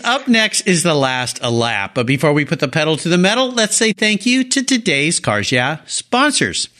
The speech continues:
Hey, Cars Yeah listeners, this is Mark Green. I've been using Covercraft covers to protect my cars and motorcycles since I was in high school, way back in nineteen seventy-five. But Covercraft has much more to offer than just vehicle covers.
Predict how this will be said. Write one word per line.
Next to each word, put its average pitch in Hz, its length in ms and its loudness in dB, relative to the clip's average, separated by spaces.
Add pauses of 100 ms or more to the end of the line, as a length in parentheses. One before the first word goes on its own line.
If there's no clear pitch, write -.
(120)
Hey, 175 540 0
Cars 147 380 0
Yeah 139 160 0
listeners, 156 580 0 (140)
this 156 200 -2
is 151 160 -2
Mark 120 380 0
Green. 117 320 0
I've 170 140 0
been 214 160 4
using 170 280 2
Covercraft 135 540 -2
covers 117 360 -4
to 110 100 -10
protect 113 540 -8
my 147 320 0
cars 170 520 0
and 180 100 2
motorcycles 156 720 0 (320)
since 202 240 -2
I 214 80 0
was 190 160 2
in 151 80 0
high 139 200 -2
school, 104 360 -6
way 208 280 0 (120)
back 170 400 -2
in 147 120 2
nineteen 135 580 0 (240)
seventy-five. 113 1080 -2 (340)
But 247 180 0
Covercraft 285 520 -2
has 226 200 2
much 180 400 2
more 175 180 2
to 165 100 2
offer 151 420 0
than 123 220 0
just 147 240 0
vehicle 143 380 0
covers. 82 440 -10